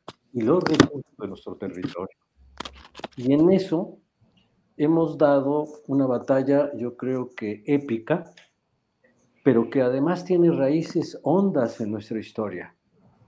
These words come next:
que es la lucha de un pueblo por hacerse de sus recursos, de los bienes terrenales del hombre, como dice Franz Fanon, y poder soberanamente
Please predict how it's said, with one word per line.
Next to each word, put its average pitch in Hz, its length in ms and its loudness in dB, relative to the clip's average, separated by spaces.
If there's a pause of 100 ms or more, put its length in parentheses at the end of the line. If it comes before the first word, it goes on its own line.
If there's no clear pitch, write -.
(260)
que 143 220 2
es 139 80 2
la 143 140 0
lucha 139 320 2
de 120 100 2
un 123 140 -4
pueblo 131 500 0
por 110 560 -4 (340)
hacerse 139 580 2
de 123 120 2
sus 107 240 -6
recursos, 120 720 -8 (320)
de 113 100 -2
los 101 220 -2
bienes 131 380 0
terrenales 104 1000 -4 (400)
del 104 240 -4
hombre, 127 400 -2
como 101 260 -12
dice 104 280 -14
Franz 104 420 -12
Fanon, 139 400 -8 (640)
y 139 140 6
poder 139 880 4 (140)
soberanamente 131 1200 0